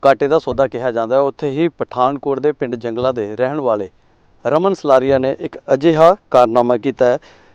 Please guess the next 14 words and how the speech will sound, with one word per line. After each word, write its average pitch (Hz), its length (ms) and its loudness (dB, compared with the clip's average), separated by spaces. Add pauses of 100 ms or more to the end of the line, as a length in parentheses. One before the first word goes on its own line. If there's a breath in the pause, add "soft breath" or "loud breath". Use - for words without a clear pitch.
(260 soft breath)
ਜਿਸ 170 200 -2
ਨੇ 160 180 2 (420)
ਇਸ 214 180 4
ਘਾਟੇ 170 440 4
ਦੇ 170 140 2
ਸੌਦੇ 135 360 0
ਨੂੰ 147 260 0
ਲਾਭ 143 300 4
ਦਾ 131 100 0
ਸੌਦਾ 104 260 -4
ਬਣਾ 101 220 -2
ਦਿੱਤਾ 107 220 -4
ਹੈ। 135 80 0 (500 soft breath)
ਕਿਵੇਂ 220 360 2